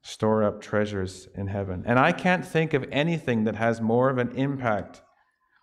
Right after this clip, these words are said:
on your heavenly treasure account than leading people to Christ,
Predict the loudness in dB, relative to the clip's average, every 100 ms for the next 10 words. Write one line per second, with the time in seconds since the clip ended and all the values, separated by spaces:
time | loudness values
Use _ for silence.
0 | _ _ _ _ _ _ _ _ _ -2
1 | 2 4 4 2 2 0 2 2 2 0
2 | 2 2 2 0 -2 -2 -2 -2 -6 -14
3 | -20 _ _ _ _ _ _ _ _ _
4 | _ _ 0 2 4 4 4 2 0 -2
5 | -2 -6 -8 -6 -6 -8 -14 -20